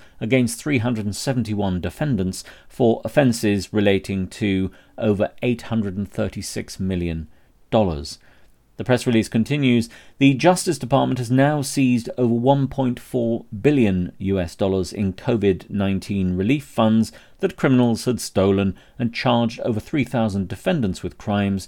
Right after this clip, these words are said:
in federal districts across the country."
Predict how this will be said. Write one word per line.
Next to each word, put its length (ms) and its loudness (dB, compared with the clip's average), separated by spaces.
in 100 -2
federal 400 0
districts 600 -10
across 400 -16
the 100 -14
country." 540 -4